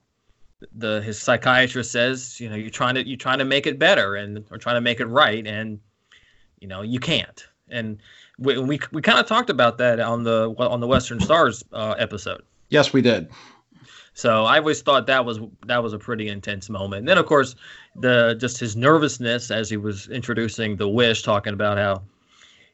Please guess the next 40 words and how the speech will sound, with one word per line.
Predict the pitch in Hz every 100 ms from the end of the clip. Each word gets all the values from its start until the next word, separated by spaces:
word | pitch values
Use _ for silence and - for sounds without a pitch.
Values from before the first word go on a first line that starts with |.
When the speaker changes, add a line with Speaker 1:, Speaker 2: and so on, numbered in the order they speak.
| 120
Speaker 1:
you | 156
don't | 190
re-, | 185 -
and | 156 143 143
even | 160 160
in | 147
rap | 143 139 135
and, | 131 123
and | 123
rock | 123 120 120
music, | 117 110 113
you |
don't | 123 117
really | 120 117
talk | - 127 117
about | 113 113 104
your | 107
mother | 110 117 113 95
very | 92 92 92
much | 92 98 98
unless | 98 98
you're | 107
Elvis. | 92 87 - - - -
Speaker 2:
I | 160 190
always | 202 185 -
<laughs> | 170
love | 147
that. | 151 131 123 - - - -
The | 143
other | 208 208
thing | 180 156
I | 143
wanna | 139 135
mention | 135 131 123
in |
terms | 117 131 110
of | 110
the | 98
vulnerability | 131 123 110 151 175 113 113 110
and | 107 107